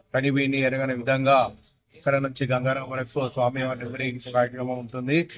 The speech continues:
కావున భక్తులందరూ కూడా పాల్గొంటున్నారు చాలా మంది.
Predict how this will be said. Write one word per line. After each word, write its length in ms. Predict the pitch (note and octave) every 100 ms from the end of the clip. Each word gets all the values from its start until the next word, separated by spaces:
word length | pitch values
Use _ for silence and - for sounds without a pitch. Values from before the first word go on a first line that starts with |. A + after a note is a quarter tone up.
| - - -
కావున 260 | C3+ C3+
భక్తులందరూ 560 | B2+ A#2+ - C3+ C3+ C3
కూడా 320 | C3 C3 A2+ - -
పాల్గొంటున్నారు 560 | B2+ B2 B2 A#2 B2+ B2
చాలా 160 | B2+ B2
మంది. 380 | B2+ B2 C3+